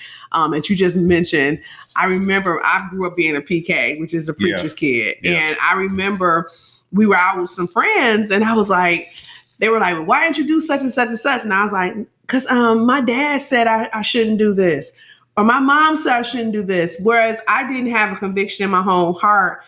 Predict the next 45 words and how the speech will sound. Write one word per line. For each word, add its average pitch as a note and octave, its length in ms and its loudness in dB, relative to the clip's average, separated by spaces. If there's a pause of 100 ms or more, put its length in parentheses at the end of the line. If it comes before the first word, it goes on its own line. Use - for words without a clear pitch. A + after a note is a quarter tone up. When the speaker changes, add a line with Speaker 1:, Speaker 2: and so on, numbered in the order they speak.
(240)
Speaker 1:
to F#3 120 2
stand G3+ 380 0
on G#3+ 80 2
my G#3 180 2
own G#3 200 -2
two G3+ 180 -6
feet G3+ 300 -4
and F3+ 120 0
say, E3+ 400 0
"Look, F3+ 340 0
I'm G3+ 160 2
not F#3+ 220 0
doing F3+ 260 4
this F3 200 2
because, F3 480 0 (340)
I'm G#3+ 260 0
not A#3 220 -2
doing A#3 260 0
this A#3 140 0
because G3+ 300 0
it's F#3 140 -2
not F#3 260 0
lining F3+ 340 0
up F3 120 -2
with E3+ 120 -6
the E3+ 60 -2
word D#3+ 220 0
of D#3 120 -4
God." D#3 180 0
Speaker 2:
Right. A2 220 2
Speaker 1:
And F3 180 0
that's B3+ 300 -4
another G3 420 -2
way A3 120 2
that G3 100 0
we G3 60 -4
can F3+ 100 -2
safeguard F3+ 500 -2
our E3 100 -10
kids C4+ 400 2 (300)
is G3 160 -2
to - 80 0
let G3+ 220 -2
them G3+ 180 -2
know A3+ 340 2